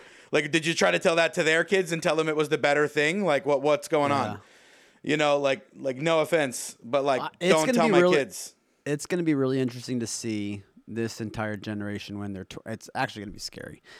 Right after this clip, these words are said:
Speaker 2: When they're twenty-five, thirty, thirty-five years old, and to, to see which ones come out on top, 'cause I guarantee the ones that are gender fluid are gonna have a hard time in life. One, I mean, dude, one, one thing I've realized,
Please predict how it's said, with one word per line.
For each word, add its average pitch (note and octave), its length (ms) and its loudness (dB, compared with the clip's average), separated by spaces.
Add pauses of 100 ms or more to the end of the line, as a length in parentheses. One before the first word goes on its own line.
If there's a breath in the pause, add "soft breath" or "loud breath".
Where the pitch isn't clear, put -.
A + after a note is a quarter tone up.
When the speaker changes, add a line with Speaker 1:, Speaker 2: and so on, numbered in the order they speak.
(360 loud breath)
Speaker 2:
When A#2+ 180 -2
they're A#2+ 100 0
twenty-five, A#2 680 -2
thirty, G#2+ 400 -4
thirty-five G#2 560 -6
years G2+ 180 -8
old, F#2+ 320 -6 (220)
and G2 280 -10
to, G2 440 -8 (240)
to A2 100 -12
see A#2 380 -8
which A#2+ 280 -8
ones B2+ 340 -4
come C3 200 -6
out C3+ 180 -2
on C3+ 140 -2
top, C3 460 -2
'cause G#2 120 -8
I G#2+ 80 -6
guarantee A#2+ 520 -6
the A2+ 100 -4
ones A2+ 300 -4
that A2 160 -4
are G#2 120 -6
gender A2 460 -6
fluid A2 400 -8
are G#2 120 -8
gonna G2+ 180 -8
have G#2 100 -6
a F#2+ 80 -6
hard G#2+ 240 -6
time G#2+ 240 -6
in G2+ 80 -8
life. G2+ 180 -8 (440 loud breath)
One, - 320 2
I G3 40 4
mean, G3+ 120 4
dude, A#3 160 0
one, D3+ 300 2
one A#3 200 4
thing A#3+ 180 0
I've D3 140 2
realized, G#2+ 680 -4